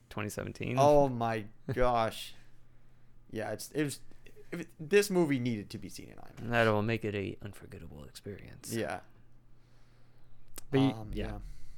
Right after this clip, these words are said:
Speaker 1: I think, I think we pretty much all covered it on the hypes.
Speaker 2: Yeah.
Speaker 1: I mean, I'm just
Speaker 2: But if you're not hyped for this movie, you should be.
Speaker 1: Should be.
Speaker 2: Okay?
Speaker 1: Main priority, March fourth.
Speaker 2: March fourth.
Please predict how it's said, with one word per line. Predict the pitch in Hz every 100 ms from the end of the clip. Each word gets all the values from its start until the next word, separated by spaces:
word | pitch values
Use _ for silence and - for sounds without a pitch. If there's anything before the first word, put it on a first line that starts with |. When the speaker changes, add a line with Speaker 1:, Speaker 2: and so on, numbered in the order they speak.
| - - - -
Speaker 1:
I | 110
think, | 113 - -
I | 107
think | 131 139
we | 202
pretty | 180 175
much | 151
all | 160
covered | 135 165 151 120
it |
on | 120 117
the | 107
hypes. | 131 127 - - -
Speaker 2:
Yeah. | 117 131 127
Speaker 1:
I |
mean, | 127 117 - - -
I'm | 131 135
just | 135 - - - - - - 147
Speaker 2:
But | 165
if | 151 135
you're | 151
not | 180 -
hyped | 170 190
for | 175
this | 156
movie, | 180 156
you | 110
should | - 170 165
be. | 104 - -
Speaker 1:
Should | - 113 95
be. |
Speaker 2:
Okay? | - 127 123 - - - - - - - - - - -
Speaker 1:
Main | 110 110 117
priority, | - 117 117 110 95 101 - -
March | 104 107 107 - - - - - - - -
fourth. | 127 113 104
Speaker 2:
March | 131 156
fourth. | - 185 120 -